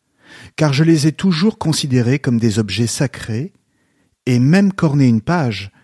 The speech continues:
m'a longtemps paru un sacrilège. Aujourd'hui, pourtant, j'avoue que j'écris volontiers à l'intérieur, je les annote, je m'en sers comme des cahiers, mais je serais malheureux sans eux. Ils sont une partie de moi,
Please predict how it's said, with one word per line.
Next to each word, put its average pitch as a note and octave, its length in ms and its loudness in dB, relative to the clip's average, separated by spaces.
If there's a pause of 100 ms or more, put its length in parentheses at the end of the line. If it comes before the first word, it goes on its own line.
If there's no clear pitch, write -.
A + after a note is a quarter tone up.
(320)
m'a B2+ 240 2
longtemps F#3+ 480 0
paru C3 440 -2
un G2 100 -2
sacrilège. F#2+ 880 -8 (760)
Aujourd'hui, A#2+ 560 0
pourtant, F3 500 -6 (520)
j'avoue D3 480 -2
que C#3+ 140 -2
j'écris B2 440 -4
volontiers D#3+ 680 0
à F3+ 60 -2
l'intérieur, G#2+ 680 -2 (600)
je A2+ 160 -2
les A2+ 220 -2
annote, A#2+ 560 -2 (500)
je A#2+ 140 0
m'en C3+ 160 4
sers D3 320 -2
comme A2 160 -4
des G2+ 120 -4
cahiers, C3 520 -2 (840)
mais A#2 140 0
je A2+ 120 0
serais B2+ 300 -2
malheureux A2+ 480 2
sans F2+ 340 -12
eux. F2 140 -20 (880)
Ils D#3 220 0
sont - 260 -2
une A#2+ 260 -4
partie - 380 -6
de G2+ 80 -8
moi, F2+ 320 -8